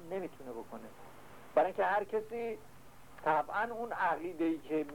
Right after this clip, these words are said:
میگه عقیده است که طرفدارشه. اگه بگه نه من این عقیده رو میگم اما طرفدارش هم میگن حتماً تو دیوونه ای، چون عقیده که آدم باید مخالفشه یا نه خیلی طرفدارش نیست نمیگه که،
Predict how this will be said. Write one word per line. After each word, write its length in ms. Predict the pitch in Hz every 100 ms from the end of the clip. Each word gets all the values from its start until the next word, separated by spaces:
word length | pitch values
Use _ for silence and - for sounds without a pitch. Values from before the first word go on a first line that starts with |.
| 151
میگه 320 | 156 143 165
عقیده 360 | 220 202 156 165
است 100 | 220
که 100 | 233
طرفدارشه. 1080 | 220 196 175 175 - 208 285 254 220 196 165 - - - - - - - -
اگه 220 | 160 185
بگه 200 | 226 226
نه 280 | 226 226 247
من 180 | 233 240
این 100 | 247
عقیده 380 | 220 202 196 240
رو 100 | 247
میگم 220 | 247 240
اما 140 | 240
طرفدارش 580 | 233 214 196 - 208 196
هم 100 | 220
میگن 160 | 226 226
حتماً 280 | 208 196 214
تو 140 | 214
دیوونه 420 | 208 190 170 165
ای، 140 | 170 127 - - - - - -
چون 100 | 143
عقیده 360 | 143 139 139 175
که 100 | 190
آدم 180 | 170 170
باید 200 | 160 143 - 135 147
مخالفشه 680 | 143 147 143 135 135 185 202
یا 260 | 165 147 135 151
نه 220 | 160 147 127
خیلی 280 | 160 156 151 - - - -
طرفدارش 580 | 135 131 135 - 135 127
نیست 200 | 170 208 - - -
نمیگه 440 | 190 262 262 196
که، 220 | - 156